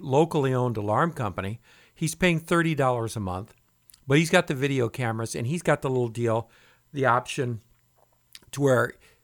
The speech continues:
no matter where he is in the world, if somebody rings his doorbell,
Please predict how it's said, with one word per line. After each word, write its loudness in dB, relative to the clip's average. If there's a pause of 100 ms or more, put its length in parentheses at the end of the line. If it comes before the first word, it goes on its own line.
no 6
matter 6
where 6
he 0
is 0
in 0
the -2
world, 2 (420)
if -6
somebody 2
rings -2
his -4
doorbell, 2